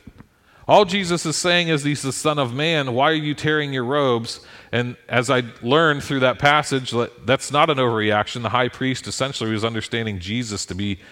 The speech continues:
claiming himself to be God, and the high priest is saying, "You're guilty of blaspheming." Well, this is kind of similar to that. In John chapter eight,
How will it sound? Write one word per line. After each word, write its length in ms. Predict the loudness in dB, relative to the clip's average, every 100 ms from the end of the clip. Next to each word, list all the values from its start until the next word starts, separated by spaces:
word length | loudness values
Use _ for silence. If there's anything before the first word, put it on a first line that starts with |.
| -20 -4
claiming 540 | 2 2 2 -4 -6 -12 -8
himself 560 | -6 -4 0 0 0 -2
to 80 | 0
be 200 | 0 0
God, 580 | 2 4 4 2 0 -6 -16 -16
and 100 | -6
the 60 | 0
high 160 | 0 0
priest 320 | -4 -6 -6
is 60 |
saying, 260 | -4 -4 -4
"You're 100 | -4
guilty 400 | -2 -4 -2 -4
of 240 | -4 -6
blaspheming." 800 | -2 0 0 -2 -6 -6 -6 -8 -14 _ -20 _ -20 -20 -20 -20 _ _
Well, 380 | 2 4 6 4
this 220 | 0 -2
is 120 | -6
kind 280 | -4 -4 -2
of 100 | -4
similar 460 | -4 -4 -4 -6 -8
to 160 | -8
that. 280 | -8 -8 -10 -12 -10
In 160 | -2
John 260 | 2 2 2
chapter 400 | -2 0 0 2
eight, 240 | 2 2